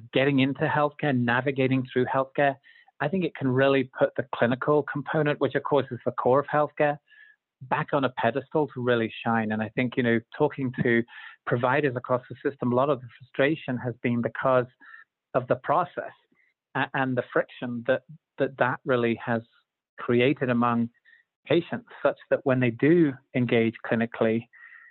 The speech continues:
i-, if you're that clinician, you're already as if you were a bank account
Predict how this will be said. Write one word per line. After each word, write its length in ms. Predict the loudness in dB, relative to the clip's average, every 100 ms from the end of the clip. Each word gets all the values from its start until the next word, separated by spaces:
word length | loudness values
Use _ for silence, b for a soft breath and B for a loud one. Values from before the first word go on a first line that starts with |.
| B _ _ _ _ -6
i-, 120 | -4 0
if 160 | 2 4
you're 140 | 4
that 180 | 2 0
clinician, 420 | -2 0 0 0 2
you're 160 | 4
already 300 | 4 4 2
as 100 | 0 -2
if 160 | -4
you 120 | 0
were 120 | 2 2
a 40 |
bank 300 | 0 -4 -6
account 400 | -10 -6 -4 -4